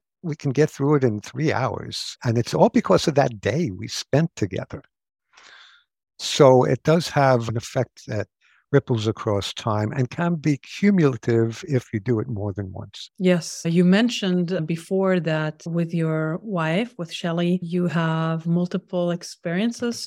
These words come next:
Speaker 2: over the course of a year. You also called M D M A the glue of your marriage. And what is interesting about Shelley's background is she was a nurse, right? And she stayed
Speaker 1: Correct.
Speaker 2: away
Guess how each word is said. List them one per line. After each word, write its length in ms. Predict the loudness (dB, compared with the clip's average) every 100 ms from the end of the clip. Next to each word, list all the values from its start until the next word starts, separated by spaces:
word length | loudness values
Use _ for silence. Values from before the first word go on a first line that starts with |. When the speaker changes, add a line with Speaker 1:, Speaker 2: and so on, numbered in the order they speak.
| -6
Speaker 2:
over 460 | -4 -2 -2 -2
the 80 | -2
course 300 | -2 0 0
of 100 | 0
a 40 | 0
year. 280 | 2 4
You 160 | 4 4
also 220 | 2 0
called 320 | -2 0 0 0
M 160 | 0
D 140 | 0 -2
M 160 | -4
A 220 | -4 -4 -2
the 120 | -4
glue 680 | -4 0 2 4 4 4 2
of 240 | 0 0
your 160 | 0 2
marriage. 640 | 4 4 4 0 -4 -12 -20 _ -20 _ -8
And 720 | 0 2 4 2 2 0 -2 -4
what 300 | 0 2 2
is 260 | 2 0 -2
interesting 720 | 0 0 -2 -4 -4 -2 0
about 720 | 0 0 -2 0 0 -2 -6 -10
Shelley's 360 | -4 -2 -2
background 540 | 0 0 2 2 2 0
is 260 | 0 -2
she 200 | -2 0
was 340 | 2 4 2 -4 -2
a 140 | 2
nurse, 420 | 4 2 0 -4
right? 320 | -4 -4 -6
And 140 | -6 -4
she 120 | -2
stayed 280 | -2 2 4
Speaker 1:
Correct. 180 | 6 4
Speaker 2:
away 200 | 2